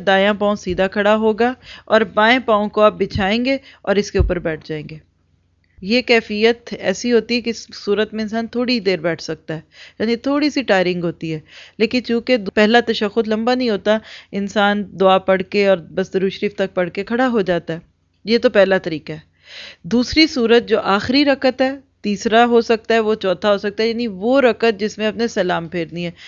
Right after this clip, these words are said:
اس میں کیا ہوگا کہ آپ اس پاؤں کو نیچے سے نکالیں گے، یعنی دونوں پاؤں آپ کے یوں چلے جائیں گے ایک دوسرے کے اوپر overlap ہو کے اور آپ باہر زمین پر بیٹھے ہوں گے۔ یہ کیفیت جو ہوتی ہے نا، یہ زیادہ relaxing ہوتی ہے،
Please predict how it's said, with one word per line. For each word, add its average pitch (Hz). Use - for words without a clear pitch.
اس 262
میں 330
کیا 254
ہوگا 214
کہ 226
آپ 233
اس 254
پاؤں 233
کو 254
نیچے 202
سے 247
نکالیں 226
گے، 247
یعنی 208
دونوں 247
پاؤں 233
آپ 214
کے 240
یوں 220
چلے 240
جائیں 247
گے 240
ایک 220
دوسرے 208
کے 208
اوپر 208
overlap 240
ہو 262
کے 277
اور 202
آپ 202
باہر 185
زمین 180
پر 165
بیٹھے 165
ہوں 151
گے۔ 156
یہ 247
کیفیت 233
جو 233
ہوتی 233
ہے 233
نا، 247
یہ 240
زیادہ 190
relaxing 185
ہوتی 165
ہے، 160